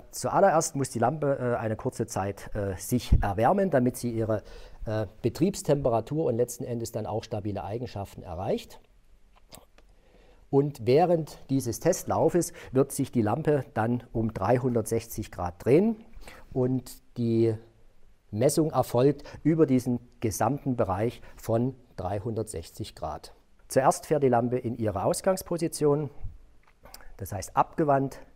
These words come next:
dem Sensor und beginnt sich jetzt einmal um dreihundertsechzig Grad zu drehen. Und, äh, der Sensor zeichnet, wie vorhin schon gesagt, kontinuierlich auf,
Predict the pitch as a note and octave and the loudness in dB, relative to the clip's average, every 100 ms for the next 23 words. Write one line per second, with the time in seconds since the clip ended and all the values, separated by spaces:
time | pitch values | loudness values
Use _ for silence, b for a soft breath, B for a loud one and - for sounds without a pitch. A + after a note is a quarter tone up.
0 | - - - - - A2+ A#2 - G#2+ A#2+ | -20 -20 -20 -16 -2 0 0 -2 -2 0
1 | B2+ A#2+ A#2+ B B - A2 G#2+ - - | 0 0 -4 B B -8 -4 -2 -4 -6
2 | G#2+ A#2 C3 G2+ A2 B2+ - - b b | 0 0 0 -4 -2 -2 -4 -14 b b
3 | b A2 A2+ A#2+ A2+ A2 G#2+ G#2+ F#2+ G2+ | b -4 0 0 2 0 -2 -6 -4 -2
4 | G#2+ G2+ - F#2+ - F#2 - E2+ - F2+ | -2 -6 -6 -8 -8 -12 -8 -10 -8 -8
5 | F2 A#2 D3 D#3 B B - A2+ A2 A2 | -2 -2 -2 -6 B B -6 -2 0 -2
6 | - G#2+ G2+ - F2+ E2+ G#2+ B2+ A#2+ A2+ | -4 -4 -4 -6 -8 -6 -4 -4 -2 -4
7 | - F#2+ G#2 A2 - G2+ G#2 G2+ G2 F2+ | -4 -6 -6 -8 -8 -8 -6 -6 -6 -8
8 | F2+ A2+ - - B2 B2 G#2+ G#2+ A2 G2 | -6 -6 -8 -2 0 0 -2 -2 -4 -8
9 | F#2+ G2+ C3+ D#3+ - | -6 0 2 0 -8